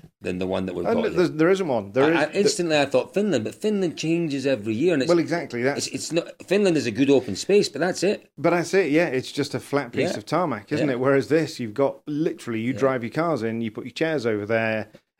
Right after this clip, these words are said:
Speaker 2: uh, th-, and there's gas and, and water and electric. Plug yourselves in and crack on.
Speaker 1: Yeah,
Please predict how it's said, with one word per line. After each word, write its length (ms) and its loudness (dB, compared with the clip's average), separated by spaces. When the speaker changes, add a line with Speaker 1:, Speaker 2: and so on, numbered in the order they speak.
Speaker 2:
uh, 260 -2
th-, 240 -8
and 120 -8
there's 140 -8
gas 500 -4
and, 280 -8
and 140 -10
water 420 0
and 120 -4
electric. 500 -2
Plug 160 0
yourselves 340 -4
in 240 0
and 160 -14
crack 260 -6
on. 220 -12
Speaker 1:
Yeah, 160 -10